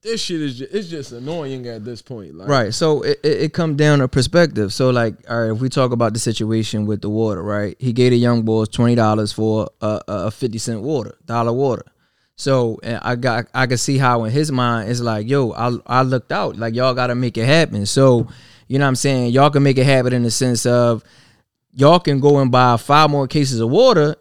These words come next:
Speaker 2: and then now y'all all got twenty-five dollars a piece.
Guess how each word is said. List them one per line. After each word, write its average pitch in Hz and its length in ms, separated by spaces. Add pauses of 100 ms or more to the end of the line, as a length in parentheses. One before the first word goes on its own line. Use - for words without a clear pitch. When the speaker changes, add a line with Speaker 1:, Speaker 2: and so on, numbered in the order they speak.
Speaker 2:
and 151 120
then 147 220
now 175 240
y'all 151 240
all 143 300
got 143 420
twenty-five 143 480
dollars 135 300
a 120 80
piece. - 420